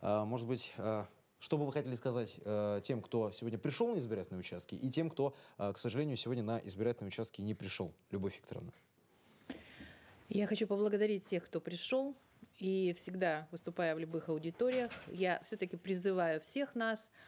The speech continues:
Speaker 2: активно пользоваться одним из основных наших конституционных прав —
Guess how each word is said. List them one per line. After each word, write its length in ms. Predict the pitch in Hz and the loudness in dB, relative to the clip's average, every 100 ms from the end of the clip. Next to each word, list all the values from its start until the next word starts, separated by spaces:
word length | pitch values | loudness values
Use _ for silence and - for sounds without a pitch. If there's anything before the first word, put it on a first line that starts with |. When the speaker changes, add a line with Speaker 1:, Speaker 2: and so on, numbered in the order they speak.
| - | -4
Speaker 2:
активно 480 | - 185 - 285 226 | -2 0 2 4 4
пользоваться 720 | 202 240 214 175 156 147 - | 2 2 4 4 2 0 0
одним 380 | 131 170 196 180 | 0 2 0 2
из 140 | 202 233 | 2 2
основных 540 | 240 233 226 180 - | 2 2 2 0 0
наших 260 | 156 165 - | -2 -2 -2
конституционных 800 | 165 - 165 165 - 160 143 147 | -2 -2 -2 0 2 0 0 -2
прав — 300 | 202 240 | 0 0